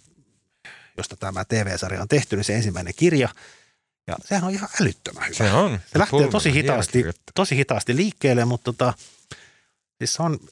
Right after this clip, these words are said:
Speaker 1: se on, me, me yritin lapsille selittää, me luettiin ed-, edellinen kirja, ja tätä oli Nälkäpeli, mikä musta on niinku ihan kamalaa paskaa. <laughs> Ja tota,
Speaker 2: Hei.
Speaker 1: ja mä yritin selittää lapsille, miksi musta on niin paljon kivempi lukea tätä Kultaista kompas-,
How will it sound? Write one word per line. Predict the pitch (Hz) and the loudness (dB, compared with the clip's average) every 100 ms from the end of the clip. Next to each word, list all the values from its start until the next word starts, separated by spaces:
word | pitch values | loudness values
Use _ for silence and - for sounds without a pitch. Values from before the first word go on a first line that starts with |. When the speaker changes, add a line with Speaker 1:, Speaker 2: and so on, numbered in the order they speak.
| _ _ _ | _ _ _
Speaker 1:
se | _ 143 | _ -4
on, | 143 | -2
me, | 147 135 | -2 0
me | 151 | -2
yritin | 165 170 147 | 0 2 4
lapsille | 175 - 117 110 - _ _ _ - | 4 2 2 2 -2 _ _ _ -4
selittää, | 143 117 - | -2 -2 -4
me | 123 | -2
luettiin | 131 - 113 113 - - | -2 -2 -4 -6 -8 -6
ed-, | 135 | -4
edellinen | - 139 120 110 | 0 2 4 2
kirja, | 107 110 | 0 0
ja | 110 | 2
tätä | - - | 2 2
oli | 104 | 2
Nälkäpeli, | 107 113 98 - 82 85 | 2 2 0 -4 -6 -6
mikä | 90 | -14
musta | - 107 - | -12 -10 -10
on | |
niinku | 101 - - | -12 -14 -18
ihan | - _ | -20 _
kamalaa | 95 85 73 - | -10 -8 -8 -6
paskaa. | - - - - - - | 0 -2 -2 -8 -6 -6
<laughs> | - | -2
Ja | 107 | -2
tota, | 104 107 - - | -2 0 0 2
Speaker 2:
Hei. | 143 73 71 - - | 2 2 -4 -12 -6
Speaker 1:
ja | - 80 | -4 -2
mä | 117 131 | 0 4
yritin | 135 123 110 | 4 4 0
selittää | - 156 143 135 | 2 2 4 4
lapsille, | 147 - 117 | 4 2 2
miksi | 113 123 | 2 2
musta | 117 110 | 0 2
on | |
niin | 117 | 2
paljon | 110 104 | 2 2
kivempi | 110 98 | 2 2
lukea | 110 120 110 92 | 2 2 0 -4
tätä | - 95 92 82 - _ _ _ | -8 -8 -6 -6 -10 _ _ _
Kultaista | - 120 101 95 | -4 -4 -2 -6
kompas-, | 104 160 156 107 | 0 2 2 -2